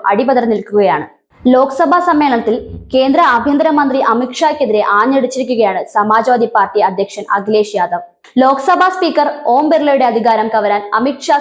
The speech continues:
ശ്രമം നടത്തുകയാണെന്ന് അഖിലേഷ് യാദവ് പറഞ്ഞത് പിന്നാലെ എസ് പി എം പിയുടെ പരാമർശത്തിൽ അമിത്ഷാ പ്രകോപിതനാവുകയും ചെയ്യുകയുണ്ടായി. വ്യക്തമായ ലക്ഷ്യത്തോടെയാണ് കേന്ദ്ര സർക്കാർ വഖഫ് ബിൽ അവതരിപ്പിച്ചതെന്ന് അഖിലേഷ് ലോക്സഭയിൽ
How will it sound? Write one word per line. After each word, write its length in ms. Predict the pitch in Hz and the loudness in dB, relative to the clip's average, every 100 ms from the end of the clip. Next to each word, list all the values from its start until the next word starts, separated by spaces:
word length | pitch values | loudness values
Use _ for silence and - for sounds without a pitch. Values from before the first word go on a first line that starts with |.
| 285 | 0
ശ്രമം 240 | 240 262 | -2 2
നടത്തുകയാണെന്ന് 680 | 285 254 262 240 208 196 196 | 0 0 0 2 2 0 -2
അഖിലേഷ് 500 | - 214 240 247 247 | -2 0 0 0 0
യാദവ് 300 | 208 196 185 | -2 -2 -4
പറഞ്ഞത് 360 | 170 170 170 170 - _ _ _ _ - | -4 -4 -10 -16 -20 _ _ _ _ 2
പിന്നാലെ 540 | 240 240 226 208 208 - - | 4 4 4 2 -2 -14 -4
എസ് 240 | 254 262 262 | -2 -2 0
പി 60 | |
എം 220 | 359 349 311 | 2 2 2
പിയുടെ 400 | 294 262 269 - | 2 2 0 0
പരാമർശത്തിൽ 680 | 233 247 277 285 262 226 | 2 2 2 0 -2 -2
അമിത്ഷാ 480 | - 226 262 254 320 269 | 0 0 -2 -2 -2 0
പ്രകോപിതനാവുകയും 920 | 247 240 302 320 302 233 208 202 202 208 | 0 0 0 0 2 2 2 0 0 0
ചെയ്യുകയുണ്ടായി. 580 | 208 208 190 151 147 - _ _ 233 | 0 0 -2 -4 -6 -10 _ _ 2
വ്യക്തമായ 540 | 254 254 359 370 370 | 2 2 2 2 2
ലക്ഷ്യത്തോടെയാണ് 800 | 311 247 339 339 339 320 240 226 233 | 0 -2 -4 0 2 2 0 -4 -2
കേന്ദ്ര 280 | 233 240 | -2 0
സർക്കാർ 440 | 269 269 233 226 214 | 0 -2 0 0 2
വഖഫ് 360 | 226 247 277 254 | 0 2 0 0
ബിൽ 200 | 285 - | -2 0
അവതരിപ്പിച്ചതെന്ന് 760 | - 226 233 233 240 240 220 202 | -2 0 0 0 -2 -2 0 0
അഖിലേഷ് 520 | 196 214 233 240 240 | 0 0 2 2 2
ലോക്സഭയിൽ 460 | 226 220 240 214 | 0 2 0 0